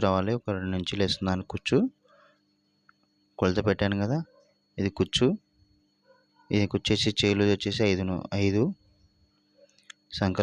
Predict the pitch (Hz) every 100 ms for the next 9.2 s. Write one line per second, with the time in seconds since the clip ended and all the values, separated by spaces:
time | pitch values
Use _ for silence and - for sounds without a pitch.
0 | 101 101 98 - 101 - 127 110 104 104
1 | _ _ _ _ _ _ _ _ _ -
2 | 95 92 92 87 95 95 98 101 135 -
3 | _ _ _ _ _ _ _ - 101 98
4 | 98 101 - - - - - - _ -
5 | _ _ _ _ _ _ _ _ _ _
6 | _ _ _ _ _ _ _ - 107 104
7 | 117 226 _ _ _ _ _ _ _ _
8 | _ _ _ _ _ _ _ _ _ _
9 | -